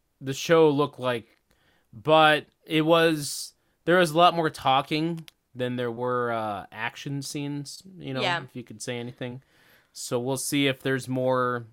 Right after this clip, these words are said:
Speaker 1: battles.
Speaker 2: And maybe they just had
Speaker 1: Um,
Speaker 2: to have a lot of setup for some reason because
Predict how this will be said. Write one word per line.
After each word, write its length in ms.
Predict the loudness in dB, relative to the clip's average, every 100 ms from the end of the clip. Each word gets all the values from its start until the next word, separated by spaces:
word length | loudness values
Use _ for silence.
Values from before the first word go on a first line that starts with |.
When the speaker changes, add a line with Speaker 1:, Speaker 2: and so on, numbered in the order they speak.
| _
Speaker 1:
battles. 960 | -10 -4 -2 -2 -4 -8 -10 -12 -14 -14 -12
Speaker 2:
And 160 | -4
maybe 260 | -2 0 -2
they 140 | -4
just 180 | -6 -6
had 200 | -2 -2
Speaker 1:
Um, 20 |
Speaker 2:
to 80 | -2
have 200 | -2 -2
a 60 | -2
lot 240 | -4 -4
of 60 | -6
setup 580 | -8 -4 -2 -2 -4 -6
for 160 | -12
some 300 | -8 -8 -8
reason 540 | -8 -8 -6 -4 -4 -6
because 840 | -14 -14 -2 0 2 0 -4 -12